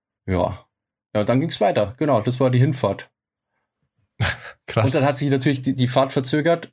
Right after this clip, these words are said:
Speaker 1: ein bisschen. Und mein Opa hat mich vom Bahnhof in Mühldorf abgeholt. Es war ausgemacht so.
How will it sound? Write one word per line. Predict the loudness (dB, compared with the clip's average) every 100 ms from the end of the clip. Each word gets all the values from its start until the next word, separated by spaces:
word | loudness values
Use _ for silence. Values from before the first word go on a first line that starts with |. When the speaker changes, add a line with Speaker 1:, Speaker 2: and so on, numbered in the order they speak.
| _
Speaker 1:
ein | -2 0
bisschen. | 0 2 0 -4 -14 _ _ _
Und | 0 2
mein | 2
Opa | -2 0 2 2
hat | 2
mich | 2 2 -2
vom | -2 -2 2
Bahnhof | 2 2 0 -2 0
in | 2
Mühldorf | 2 2 0 -2
abgeholt. | -6 -4 -4 -2
Es | -2
war | 0 2
ausgemacht | 0 -2 -6 -4
so. | -2 -2